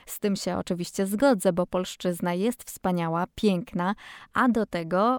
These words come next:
pojemna i chętna do przyjmowania językowych gości z zagranicy.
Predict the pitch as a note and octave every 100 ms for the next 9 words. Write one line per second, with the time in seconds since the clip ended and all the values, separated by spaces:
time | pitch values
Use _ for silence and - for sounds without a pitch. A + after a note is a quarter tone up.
0 | - B3 A3 F3+ F3 G#3 B3 B3+ B3+ F#3+
1 | F#3 - A#3 G3+ - G3+ F3+ F3 F#3 G3
2 | F3+ F#3+ F#3+ F#3 F3+ F3+ F3 F#3 F3+ -
3 | G#3 G3 F3 E3+ F3+ F3 F#3+ G3 - -